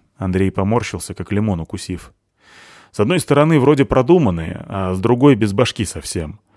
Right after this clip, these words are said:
Всё договорено, но верить им особо не стоит». Мне показалось, что этот момент его довольно сильно беспокоит, но я не стал углубляться. Всё увидим, чего загадывать.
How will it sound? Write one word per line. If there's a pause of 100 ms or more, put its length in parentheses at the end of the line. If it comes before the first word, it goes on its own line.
(320)
Всё
договорено, (100)
но
верить
им
особо
не
стоит». (760)
Мне
показалось,
что
этот
момент
его
довольно
сильно
беспокоит, (360)
но
я
не
стал
углубляться. (420)
Всё
увидим, (160)
чего
загадывать.